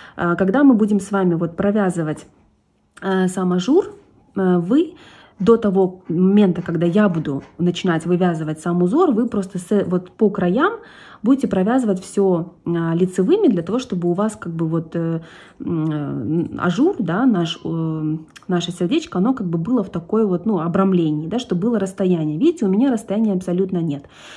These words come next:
То есть, если вы наберете больше петель, там, до четырнадцати, до пятнадцати петель, просто имейте в виду, что у вас расстояние вот между,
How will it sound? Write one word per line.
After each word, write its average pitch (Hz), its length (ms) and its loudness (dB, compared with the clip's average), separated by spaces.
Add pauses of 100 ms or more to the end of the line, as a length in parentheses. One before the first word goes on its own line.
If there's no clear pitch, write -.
(220)
То 196 80 2
есть, 175 180 2
если 254 200 4
вы 190 100 4
наберете 190 440 2
больше 247 400 2
петель, 160 360 -2
там, 156 220 -2
до 165 180 4
четырнадцати, 277 480 2
до 160 120 0
пятнадцати 269 480 -2
петель, 170 420 -4
просто 254 480 -2
имейте 185 380 4
в - 20 -2
виду, 247 160 0
что 202 220 -6
у 180 40 -2
вас 269 280 -2
расстояние 185 800 0
вот - 200 -10
между, 180 460 0